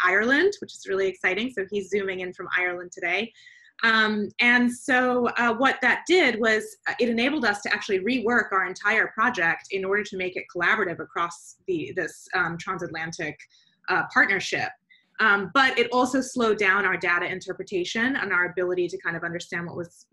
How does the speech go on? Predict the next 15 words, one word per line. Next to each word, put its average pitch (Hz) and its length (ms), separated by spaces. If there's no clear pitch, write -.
you 190 120
know, 165 140
what 180 320
we'd - 200
collected 185 520
in 240 180
the, 240 260
um, 214 320
in 226 120
the 240 100
spring 240 320
of 247 100
twenty 247 280
nineteen. 254 500
So, 196 480